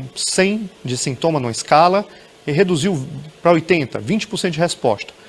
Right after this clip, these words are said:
Parece muito bom, mas o indivíduo que mantém um score de oitenta pode ser muito sintomático ainda. Então, o critério de resposta, isoladamente, ele é limitado. Ele não me diz exatamente em que ponto esse paciente tá.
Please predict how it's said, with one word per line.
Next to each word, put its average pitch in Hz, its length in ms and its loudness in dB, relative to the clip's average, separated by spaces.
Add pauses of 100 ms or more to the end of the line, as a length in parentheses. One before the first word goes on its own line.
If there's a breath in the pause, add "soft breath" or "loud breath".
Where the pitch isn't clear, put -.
(540 loud breath)
Parece 156 380 6
muito 170 240 -2
bom, 175 260 2 (400 loud breath)
mas 151 200 2
o 196 80 2
indivíduo 170 320 0
que 170 100 -4
mantém 160 320 0
um 143 80 -2
score 135 240 2
de 143 80 0
oitenta 165 320 -2
pode 170 200 -2
ser 185 100 -2
muito 175 360 0
sintomático 160 680 -2
ainda. 123 280 -2 (360 loud breath)
Então, 185 220 2
o 233 40 -2
critério 196 340 2
de 175 60 -2
resposta, 160 560 2
isoladamente, 156 920 0 (220 loud breath)
ele 165 120 2
é 180 40 6
limitado. 160 640 4 (300 loud breath)
Ele 139 120 0
não 185 120 2
me 190 80 0
diz 170 120 0
exatamente 170 600 0
em - 20 -6
que - 160 -6
ponto 165 320 -4
esse - 120 -6
paciente 165 400 -2
tá. 113 200 2